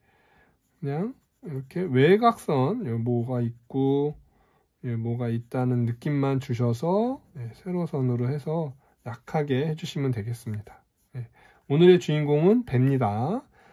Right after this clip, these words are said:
배만 그려보셔도 됩니다. 예. 자, 그리고 눈높이 위로 산이 이렇게 있습니다. 예, 산도 칠해주지 않을 거예요. <laughs> 그 정도로 약하게 그냥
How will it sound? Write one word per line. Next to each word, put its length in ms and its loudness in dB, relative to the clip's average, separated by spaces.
배만 420 6
그려보셔도 600 4
됩니다. 840 -2
예. 140 -16
자, 260 -8
그리고 200 2
눈높이 420 0
위로 420 0
산이 560 0
이렇게 760 -8
있습니다. 360 -20
예, 120 -6
산도 320 -4
칠해주지 460 -4
않을 240 -6
거예요. 260 -8
<laughs> 800 -8
그 100 -4
정도로 800 0
약하게 500 -4
그냥 340 -6